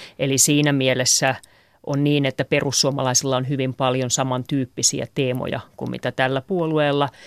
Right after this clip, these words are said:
Ja siellä on myös nämä ihan samat ver-, virtaukset sisällä kuin mitä on, on niin kuin omassa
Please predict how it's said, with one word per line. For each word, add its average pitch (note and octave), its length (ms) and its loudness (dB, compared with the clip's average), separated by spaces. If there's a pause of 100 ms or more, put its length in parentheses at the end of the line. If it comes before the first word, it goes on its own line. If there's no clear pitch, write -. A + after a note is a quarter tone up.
(260)
Ja E3 180 4
siellä C#3 380 4
on C3+ 120 2
myös C3+ 260 2
nämä C3+ 120 0
ihan C3 220 -2
samat C3 340 0
ver-, C3+ 420 -2 (140)
virtaukset C#3 560 2
sisällä B2+ 520 0
kuin B2 160 -6
mitä A#2+ 260 -2
on, B2 260 -4 (200)
on B2+ 180 -6
niin B2+ 140 -8
kuin C#3 140 -8
omassa B2+ 460 0